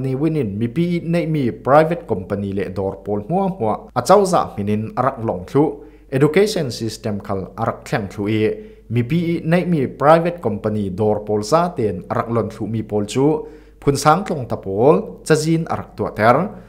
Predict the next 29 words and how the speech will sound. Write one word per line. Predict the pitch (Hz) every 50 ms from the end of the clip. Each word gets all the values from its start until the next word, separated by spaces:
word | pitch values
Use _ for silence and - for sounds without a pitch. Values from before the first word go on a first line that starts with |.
| - - - - - -
chumi | - - 226 202 - -
chajin | 151 131 139 143 143 143 - -
pol | 110 104 110 117 117 113
chek | - - 120 - 117
dinga | 135 147 131 113 101 - - - - - -
phun | - 135 120 117 -
sang | 156 156 170 202 202
tlong | 180 151 131 120 -
ta | 113 104 98 95
zalhei | 117 113 107 120 107 - -
thang | 107 98 101 -
chu | - 120 120 120 127 120 - - - - - -
tlong | - 131 127 127 120 - - 139
apit | - - 190 190 - -
chana | 131 110 101 101 101 98 92 - - - _ -
tlang | - 127 131 147 180 196 180
na | 180 147 123 113
in | 127 139 -
thong | - 175 175 -
kha | 165 123 110
zakwa | 113 - 120 117 113 -
som | - 110 101 104
rok | 104 - - -
panga | 104 101 110 123 131 - -
kuma | 127 117 113 110 104 - - - - - -
ton | 139 131 127 120 107
zang | 110 101 101 113 135 160 185 - - - - -
thong | - 165 185 202
kha | 196